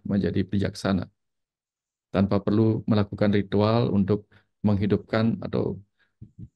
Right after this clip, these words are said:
menghidupkan cakra A, cakra B, cakra C dari bawah sampai ke atas. Apakah kita ingin menghidupkan cakra yang memfungsikan mata batin kita, mata ketiga kita?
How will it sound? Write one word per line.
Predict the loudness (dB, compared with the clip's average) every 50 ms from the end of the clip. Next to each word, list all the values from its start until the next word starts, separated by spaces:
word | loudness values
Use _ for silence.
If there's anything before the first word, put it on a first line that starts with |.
| _ -6 -2
menghidupkan | 0 2 4 4 2 2 2 2 2 2 4
cakra | 2 0 0 2 0 0 0
A, | 0 0 0 0
cakra | 0 0 -2 0 2 2 2 2
B, | 2 2 2
cakra | 2 0 -2 -2 -2 -2 0 -2 -2 -2
C | 2 4 4 4 4 2 0 -4 -6
dari | -4 -2 0 0 2
bawah | 2 2 4 4 2
sampai | 2 0 -2 -2 -2 -2
ke | -2 -2
atas. | -2 -2 -2 -2 -4 -4 -6 -8 -18 _ _ _ _ _ _ -20 -20 _ _ _ _ _ _ _ _ _ _ _ _ _ _ _ _ _ _ _ _ _ _ _ _ _ _ _ _ _
Apakah | -4 -2 0 0 2 2 2 0
kita | 2 2 2 4 4
ingin | 6 6 8 8 8 8
menghidupkan | 8 6 6 6 6 4 2 2 2 2 4 4 4 4 0 -4 _ _ _ _ _ _ 0
cakra | 0 0 0 0 2 4 4 4 4 4 2 -2 -4 -8 _ _ _ _ _ _ _ _ _ _ _ _ _ -4
yang | -2 0 0 2 2 0 -2 -4 -6 _ _ _ _ _ _ _ -20 -20 -20 _ _ _ _ _ _ _ _ _ _ _ _ _ _ _ _ _ _
memfungsikan | 2 2 2 4 2 2 0 2 2 0 2 2 4 4 4
mata | 4 4 4 2 2 2
batin | 2 2 0 0 2 4 4 4 4
kita, | 2 0 0 0 0
mata | 0 0 2 0 0
ketiga | -2 -2 -2 0 0 2 2 2 2 2
kita? | 0 -2 -4 -6 -8 -10